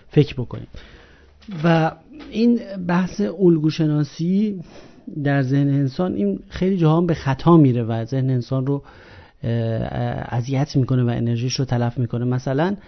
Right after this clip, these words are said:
در مورد بحث‌هایی که به تعریف تصادفی هست، مثل ورق، قمار، اه،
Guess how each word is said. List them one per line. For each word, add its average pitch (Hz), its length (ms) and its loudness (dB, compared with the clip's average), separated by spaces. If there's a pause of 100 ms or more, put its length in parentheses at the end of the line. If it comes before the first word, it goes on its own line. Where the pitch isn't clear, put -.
(360)
در 135 200 2
مورد 156 320 0
بحث‌هایی 156 540 -2
که 160 360 -2 (160)
به 147 100 2
تعریف 139 680 0
تصادفی 139 640 0
هست، 113 400 -2
مثل 127 420 -4 (580)
ورق، 123 640 0
قمار، 123 920 0
اه، 57 960 -8